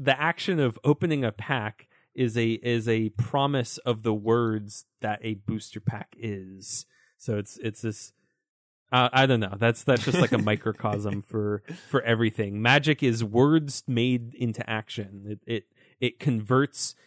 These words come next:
Speaker 1: it converts concepts into things that happen in real life.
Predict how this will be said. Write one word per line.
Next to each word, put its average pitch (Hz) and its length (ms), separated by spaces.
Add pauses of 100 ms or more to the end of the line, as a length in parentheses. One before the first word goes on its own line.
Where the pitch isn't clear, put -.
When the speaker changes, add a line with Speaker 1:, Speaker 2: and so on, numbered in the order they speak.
(220)
Speaker 1:
it 127 120
converts 147 440
concepts - 920
into 117 480 (180)
things 131 300
that 113 180
happen 110 340
in 101 160
real 101 200
life. 98 440